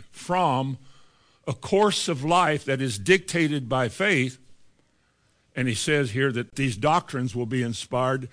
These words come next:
by demons, seducing spirits and doctrines of demons.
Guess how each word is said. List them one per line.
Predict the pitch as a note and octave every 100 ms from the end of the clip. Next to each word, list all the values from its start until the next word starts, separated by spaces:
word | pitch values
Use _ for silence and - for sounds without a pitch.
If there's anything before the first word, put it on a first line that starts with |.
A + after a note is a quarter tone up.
| - -
by | A#2 B2
demons, | A#2+ G3 G3+ - -
seducing | - E3 C3 F3+ - F3
spirits | C3+ - F3 F#3+ E3+ -
and | D#3+ E3 F#3 G3 - - - _ _ _ _ _ _ _ _ _ _ G2
doctrines | C3+ E3+ - F#3+ G3
of | G#3 E3+
demons. | A3+ C4+ G3+ - -